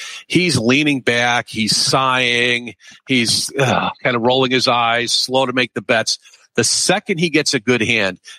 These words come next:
he immediately sits straight up. He's looking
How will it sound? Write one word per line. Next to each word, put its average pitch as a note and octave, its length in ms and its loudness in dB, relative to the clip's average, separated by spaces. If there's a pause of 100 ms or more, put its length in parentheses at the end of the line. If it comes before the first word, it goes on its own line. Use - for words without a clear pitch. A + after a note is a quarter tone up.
he D3+ 180 2
immediately C#3+ 800 2
sits - 340 0
straight D3 420 0
up. B2+ 200 0
He's A2 180 -6
looking A#2 340 -4